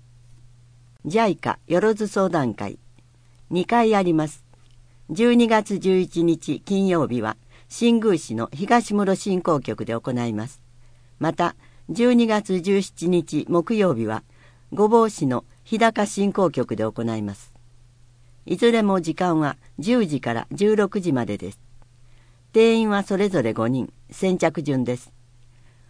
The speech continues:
お申し込みは、電話、ファックス、またはEメールで、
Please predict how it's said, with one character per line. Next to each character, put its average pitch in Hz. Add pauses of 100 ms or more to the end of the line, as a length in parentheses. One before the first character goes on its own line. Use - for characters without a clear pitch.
(100)
お 190
申 233
し -
込 202
み 180
は、 170 (240)
電 196
話、 175 (140)
フ -
ァ 190
ッ 190
ク -
ス、 -
ま 165
た 233
は 170
E 208
メ 202
ー -
ル 113
で、 -